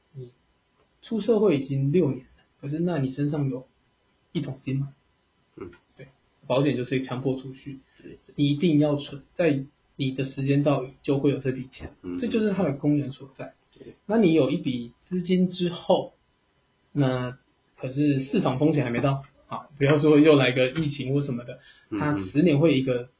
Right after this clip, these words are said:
Speaker 1: 一个
Speaker 2: 一个轮替。
Speaker 1: 一个轮替嘛，
Speaker 2: 嗯。
Speaker 1: 一个循环嘛。如果你刚好存完的时候，它的轮替还没到，你可以继续放着啊。
Speaker 2: 对啊。
Speaker 1: 又或者把它们转成一个固定收益，
Speaker 2: 嗯，嗯。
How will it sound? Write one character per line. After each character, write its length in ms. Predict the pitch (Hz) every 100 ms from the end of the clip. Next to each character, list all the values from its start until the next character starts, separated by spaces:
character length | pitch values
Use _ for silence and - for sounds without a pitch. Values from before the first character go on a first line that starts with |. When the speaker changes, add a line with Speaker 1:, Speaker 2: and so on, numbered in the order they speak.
| _
Speaker 1:
一 120 | 139
个 340 | 135 135 131 127
Speaker 2:
一 80 | 104
个 60 |
轮 260 | 143 98 101
替。 100 | 147
Speaker 1:
一 40 |
个 80 | 147
轮 260 | 139 135 143
替 200 | - 151
嘛， 180 | 131
Speaker 2:
嗯。 20 | 98
Speaker 1:
一 40 |
个 80 | 131
循 300 | - 127 -
环 200 | 131 113
嘛。 180 | 113 - _ _ _
如 140 | 165 190
果 320 | 175 131 - _ _ _ -
你 200 | 131 131
刚 140 | - 170
好 80 |
存 200 | 147 139
完 160 | 139 123
的 80 | 123
时 120 | -
候， 180 | 127 139 -
它 160 | - 214
的 80 | 175
轮 160 | 143
替 80 | 147
还 60 | 131
没 120 | 123
到， 300 | 131 131 -
你 100 | 151
可 100 | 143
以 80 | 185
继 80 | 180
续 320 | 175 151 143
放 220 | - 143 139
着 80 |
啊。 120 | 131 -
Speaker 2:
对 120 | 87
啊。 100 | 82 -
Speaker 1:
又 100 | 202
或 100 | 202
者 120 | 151
把 180 | 139 120
它 80 | 156
们 200 | 165 139
转 280 | - 123 123
成 220 | 123 131
一 40 |
个 80 | 131
固 160 | - 156
定 200 | 143 135
收 240 | 123 120
益， 180 | 127 131 _ _ _
Speaker 2:
嗯， 200 | 107 107 110
嗯。 160 | 110